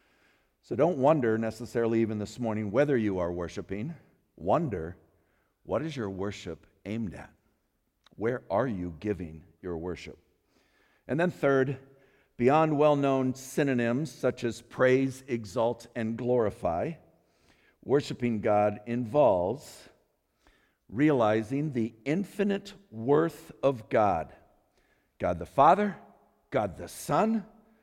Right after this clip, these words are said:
and the gospel within Him, and this God the Spirit,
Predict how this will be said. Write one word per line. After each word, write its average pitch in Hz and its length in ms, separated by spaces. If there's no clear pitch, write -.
and 98 140
the 95 60
gospel 139 640
within 143 360
Him, 185 400
and 156 240
this 165 180
God 143 320
the 143 80
Spirit, 104 540